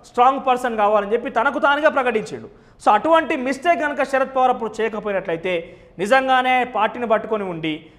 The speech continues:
లేకపోతే ఆ పార్టీకి ఆ రకమైన నిర్ణయం తీసుకోకుండా ఎమ్మెల్యేలను తన దగ్గర పెట్టుకొని ఉండి ప్రతిపక్షంగా కొట్లాడినట్లయితే పార్టీ తన చేతుల్లోనే ఉండేది. కానీ ఎప్పుడైతే ఆ నిర్ణయం తీసుకున్నాడో అజిత్ పవార్కి ఒక మంచి అవకాశంలాగా లభించింది. ఈ అవకాశాన్ని సద్వినియోగం చేసుకుంది బీజేపీ పార్టీ.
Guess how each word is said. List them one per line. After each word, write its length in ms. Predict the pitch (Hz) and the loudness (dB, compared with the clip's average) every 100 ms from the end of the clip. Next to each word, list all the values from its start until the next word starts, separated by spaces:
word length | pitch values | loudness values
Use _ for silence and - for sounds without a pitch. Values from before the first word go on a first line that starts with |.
| - | -6
లేకపోతే 300 | 202 233 233 | -2 0 2
ఆ 20 | |
పార్టీకి 460 | 226 208 208 247 233 | 2 2 0 -2 2
ఆ 140 | 202 | 2
రకమైన 320 | 208 214 202 | 0 -4 -8
నిర్ణయం 240 | 180 226 220 | -6 -4 -4
తీసుకోకుండా 460 | 202 208 190 196 | -6 -4 -4 -4
ఎమ్మెల్యేలను 500 | 175 190 214 202 175 | -4 -2 -4 -2 -2
తన 80 | 175 | -2
దగ్గర 160 | 175 190 | 0 -2
పెట్టుకొని 340 | 180 - 175 | -2 -4 -6
ఉండి 280 | 160 170 269 | -4 -4 -6
ప్రతిపక్షంగా 880 | - - - 196 233 240 240 233 | -8 -16 -6 -2 2 2 0 0
కొట్లాడినట్లయితే 1000 | 220 185 185 220 196 - 143 226 294 - - - | 0 -2 0 0 0 -6 -4 -2 -4 -10 -10 2
పార్టీ 300 | 247 277 311 | 4 4 -2
తన 220 | 262 269 285 | -2 -2 0
చేతుల్లోనే 340 | 294 254 226 | -2 0 0
ఉండేది. 220 | 180 147 147 | 0 -4 -2
కానీ 140 | 254 | 0
ఎప్పుడైతే 300 | 240 302 302 | 0 0 0
ఆ 40 | |
నిర్ణయం 360 | 269 220 262 277 | 2 0 0 -2
తీసుకున్నాడో 380 | 240 247 214 233 | -2 -4 0 2
అజిత్ 300 | 220 262 269 | 2 0 0
పవార్కి 520 | 247 240 247 220 262 - - 202 | 2 2 -2 -6 -8 -18 -10 -4
ఒక 140 | 190 208 208 - - - | 4 4 4 -2 -18 -8
మంచి 260 | 208 269 | -4 2
అవకాశంలాగా 580 | 262 277 311 311 277 262 | 2 2 0 0 0 2
లభించింది. 480 | 247 233 240 269 277 | 2 -2 -8 -10 -8
ఈ 160 | 240 277 | -2 2
అవకాశాన్ని 600 | 262 294 311 - 277 277 | 4 4 0 0 -2 0
సద్వినియోగం 560 | 240 214 247 247 220 | -2 0 2 2 2
చేసుకుంది 320 | 214 - 262 | 0 -2 -8
బీజేపీ 320 | 277 247 180 120 | -6 -4 -4 -6
పార్టీ. 240 | 110 104 | -14 -14